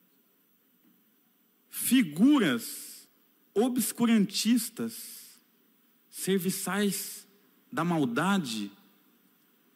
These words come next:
e da mentira, atuam, e quem diz é o Ministério, quem diz isso é o Ministério Público do Paraná, pra que esses policiais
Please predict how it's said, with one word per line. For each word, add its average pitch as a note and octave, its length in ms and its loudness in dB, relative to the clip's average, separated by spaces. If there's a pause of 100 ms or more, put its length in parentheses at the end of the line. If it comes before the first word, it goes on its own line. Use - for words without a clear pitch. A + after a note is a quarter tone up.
(140)
e B2+ 60 -8
da B2 120 -2
mentira, B2 800 2 (1200)
atuam, D#3 1040 4 (760)
e D#3+ 60 -8
quem C#3 180 2
diz D3+ 300 -2
é D3 180 0
o C3 60 2
Ministério, C3 680 2
quem C3+ 160 0
diz B2+ 240 0
isso F#3 180 -4
é G#3 40 -2
o E3 40 -2
Ministério C3 480 0
Público C#3+ 400 -6
do A2 120 -6
Paraná, G#2+ 440 -2 (1000)
pra D#3 160 0
que E3 160 -4
esses E3 260 -2
policiais E3 880 -4